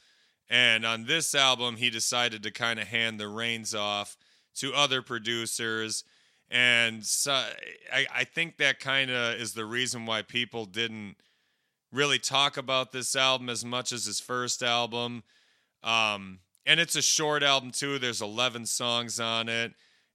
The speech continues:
And one thing about Grand Puba is this album is kinda just, like, one giant freestyle, okay?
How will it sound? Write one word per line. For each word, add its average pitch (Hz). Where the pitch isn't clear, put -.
And 131
one 147
thing 151
about 127
Grand 123
Puba 117
is 107
this 139
album 160
is 120
kinda 160
just, 135
like, 123
one 120
giant 110
freestyle, 90
okay? 123